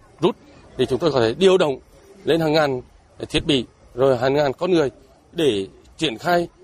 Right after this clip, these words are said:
đồng loạt để đảm bảo được tiến độ. Chúng tôi khác các doanh nghiệp dân sự như vậy, dân sự thì còn phải thuê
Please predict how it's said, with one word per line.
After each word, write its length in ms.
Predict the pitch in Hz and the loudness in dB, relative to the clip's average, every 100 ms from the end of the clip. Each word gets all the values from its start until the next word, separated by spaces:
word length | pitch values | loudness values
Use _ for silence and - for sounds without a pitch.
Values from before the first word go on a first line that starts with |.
| _ | _
đồng 160 | 156 139 | -4 -2
loạt 160 | 120 - | -2 -4
để 80 | |
đảm 140 | 123 117 | -10 -8
bảo 100 | 117 | -8
được 100 | 104 | -10
tiến 100 | 135 | -6
độ. 160 | 117 101 _ _ _ | -6 -8 _ _ _
Chúng 120 | 131 | -8
tôi 140 | 185 175 | -6 -6
khác 220 | - 165 - _ - | -4 -6 -6 _ -10
các 160 | 131 139 | -10 -6
doanh 120 | 170 | -6
nghiệp 160 | 151 120 - - | -4 -8 -10 -6
dân 120 | 170 - | -6 -4
sự 80 | 127 | -6
như 120 | 139 | -4
vậy, 120 | 139 - _ _ - | -8 -10 _ _ -8
dân 120 | 160 | -8
sự 180 | 147 117 | -4 -8
thì 100 | 113 | -6
còn 160 | 139 | -10
phải 140 | - - - | -10 -12 -4
thuê 220 | 185 190 | 0 0